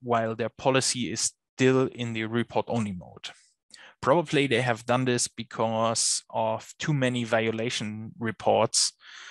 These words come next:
uh, that they gathered using the report feature.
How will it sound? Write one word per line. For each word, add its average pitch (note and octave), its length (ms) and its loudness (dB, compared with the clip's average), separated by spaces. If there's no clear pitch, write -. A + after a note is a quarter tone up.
uh, F#2+ 260 2
that G#2+ 180 0
they G2+ 240 2
gathered G2+ 420 0
using G#2+ 300 -4
the G2+ 80 -6
report G2 440 -4
feature. - 480 -8